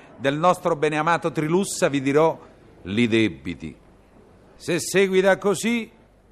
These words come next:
so rovinato. Ora vi è l'esattore col biglietto,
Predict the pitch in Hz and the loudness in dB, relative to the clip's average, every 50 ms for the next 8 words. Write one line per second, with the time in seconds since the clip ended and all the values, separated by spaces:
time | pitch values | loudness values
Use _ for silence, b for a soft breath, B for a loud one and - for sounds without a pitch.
0 | _ _ _ _ _ _ - - - 175 185 180 175 175 170 160 123 95 82 71 | _ _ _ _ _ _ -10 -4 -2 0 2 2 2 0 0 -2 -2 -4 -6 -8
1 | 64 73 - - _ _ _ _ _ _ _ _ _ _ _ _ _ _ _ _ | -12 -18 -20 -20 _ _ _ _ _ _ _ _ _ _ _ _ _ _ _ _
2 | - 151 196 208 202 196 190 202 208 208 202 202 202 175 165 202 196 - - 208 | -2 2 4 4 6 4 4 4 2 2 2 0 0 0 0 -2 -2 0 2 2
3 | 202 202 190 196 196 185 170 190 190 190 190 185 165 127 - - - - - | 4 4 4 4 2 2 0 -2 -2 0 2 2 2 0 -2 -10 -18 -20 -20